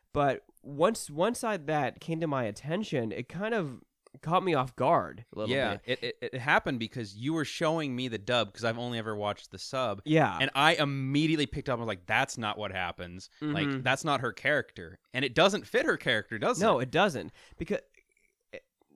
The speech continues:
Speaker 1: so, and like I said, it has nothing to do with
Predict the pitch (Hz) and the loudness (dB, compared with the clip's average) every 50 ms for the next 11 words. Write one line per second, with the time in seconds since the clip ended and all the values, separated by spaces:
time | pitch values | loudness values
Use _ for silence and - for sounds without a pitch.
0 | 85 147 - - - 185 170 156 135 117 101 - - _ _ _ _ _ _ _ | -20 -20 -8 -2 2 2 4 4 2 0 -2 -6 -12 _ _ _ _ _ _ _
1 | _ _ _ _ _ _ _ _ - 170 165 160 151 156 156 156 160 151 - 127 | _ _ _ _ _ _ _ _ 2 2 4 4 4 2 2 2 0 0 0 -2
2 | - 143 139 - 165 165 160 151 156 156 165 180 185 269 262 262 233 185 165 165 | -2 -2 -4 -4 -4 -4 -2 -2 0 0 0 0 0 2 4 4 4 4 4 6
3 | 165 160 160 160 160 156 156 - - _ _ _ _ _ _ _ - 139 139 139 | 6 8 8 6 6 4 2 -2 -8 _ _ _ _ _ _ _ -2 0 2 2
4 | 139 139 - - - - | 2 0 -4 -12 -20 -20